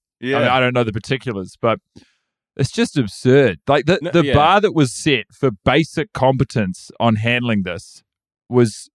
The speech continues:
Speaker 2: so low. It was just basically, you know, an understanding that you had to do a difficult thing in the moment to prevent an absolute disaster unspooling.
Speaker 1: Yeah.
Speaker 2: And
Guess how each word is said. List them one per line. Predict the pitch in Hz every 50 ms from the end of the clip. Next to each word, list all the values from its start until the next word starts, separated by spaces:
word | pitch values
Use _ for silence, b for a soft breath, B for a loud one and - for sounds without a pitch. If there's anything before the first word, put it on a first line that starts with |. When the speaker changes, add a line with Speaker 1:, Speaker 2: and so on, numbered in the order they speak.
| _ _ _
Speaker 2:
so | - - - - 151 147 151
low. | 151 139 123 131 127 117 104 87 80 78 - - -
It | -
was | 120 123 117 101
just | - 135 135 120 - - _ _ _ _ _ _ _ _ _ _ _ _ _
basically, | - 123 127 120 - 165 - - 127 127 120 120 120 - - _ _ _ _ _ _ _ _ _ _ _ _ -
you | 135 127
know, | 120 107 92 87 101 120 - _
an | - 127 139
understanding | 143 143 147 139 - 147 135 135
that | 135
you | 131
had | 131 139 127
to | 139
do | 135
a | 120
difficult | 104 160 143 - - 160 120 -
thing | - 147 139
in | 135
the | 123 117
moment | 117 120 120 120 113 104 95 92 -
to | -
prevent | 117 113 101 117 113 107 101 -
an | - 101 101 -
absolute | - 120 123 - - - 120 117 117 98
disaster | 95 107 107 95 104 110 110 113 113 98 - - 107 98 87 78 71 - _ _ _ _ _ _ _ _ -
unspooling. | 117 113 117 107 101 104 113 127 127 117 104 92 85 85 87 92 - _ _ _ _
Speaker 1:
Yeah. | _ _ _ _ _ _ _ _ _ _ _ _ _ - 113 127
Speaker 2:
And | 131 131 139